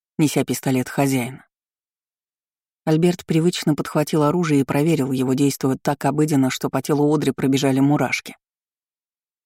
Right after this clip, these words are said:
«Он знает, как убивать, и делал это не раз», — шепнула тьма. Девушка нервно сглотнула и опустилась в кресло, вцепившись пальцами в подлокотники так, что костяшки побелели.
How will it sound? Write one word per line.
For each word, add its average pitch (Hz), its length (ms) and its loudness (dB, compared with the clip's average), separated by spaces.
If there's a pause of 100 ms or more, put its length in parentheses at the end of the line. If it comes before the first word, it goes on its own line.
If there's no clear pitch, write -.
(200)
«Он 175 240 0
знает, 202 500 0
как - 240 -10
убивать, 180 540 0
и 147 40 0
делал 170 400 0
это 160 200 0
не 165 180 4
раз», — - 460 -8 (380)
шепнула 131 520 -2
тьма. 127 340 -4 (840)
Девушка 156 380 -2
нервно 151 400 2
сглотнула 160 540 0
и 143 100 2
опустилась 151 560 -2
в - 120 -14
кресло, 147 540 -4 (440)
вцепившись 147 600 -2
пальцами 147 460 0
в - 80 -10
подлокотники 143 800 0
так, - 220 -4
что - 180 -2
костяшки - 560 -4
побелели. 135 580 0